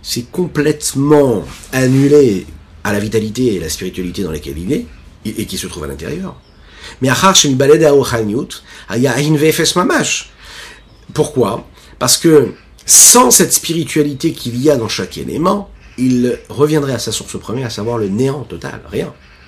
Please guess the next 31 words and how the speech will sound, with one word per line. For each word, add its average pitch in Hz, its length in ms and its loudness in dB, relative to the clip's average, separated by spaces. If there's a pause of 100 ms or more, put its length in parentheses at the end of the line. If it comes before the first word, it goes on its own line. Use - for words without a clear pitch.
(180)
À - 40 -12
savoir 147 420 -4
comme 120 180 -2
il 98 120 -4
l'était 170 340 -6
avant 143 340 -4 (300)
que - 80 -10
le 90 80 -6
monde 117 120 -4
ait 117 60 -4
été 123 160 -6
créé. 135 320 -4 (280)
Kemo 131 280 4
kodem 175 460 2 (140)
shechet 123 680 -2
yemei 127 200 0
bereshit, 107 520 -4 (380)
à 101 80 -2
savoir 147 580 2 (1160)
la 104 120 2
même 165 160 8
condition 139 400 2
dans 123 100 2
laquelle 113 240 0
il 104 320 -2
se - 140 -4
trouvait 127 340 2
quand 151 300 0
il 113 120 -2
était 139 320 0
avant, 127 600 -2